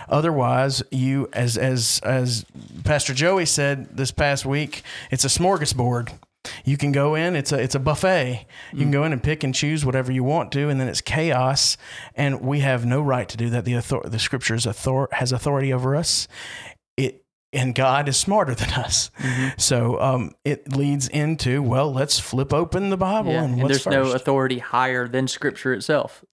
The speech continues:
Speaker 1: That's right.
Speaker 2: Which is foundationally what, how people get it mix-, mixed up, is that they can turn to something else that's not Scripture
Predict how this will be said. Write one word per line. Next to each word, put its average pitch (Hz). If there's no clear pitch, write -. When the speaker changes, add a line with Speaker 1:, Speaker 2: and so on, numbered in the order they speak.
Speaker 1:
That's 120
right. 127
Speaker 2:
Which 127
is 113
foundationally 127
what, 120
how 117
people 117
get 113
it 110
mix-, 120
mixed 135
up, 131
is 113
that 104
they -
can 117
turn 123
to 117
something 120
else 120
that's -
not 113
Scripture 113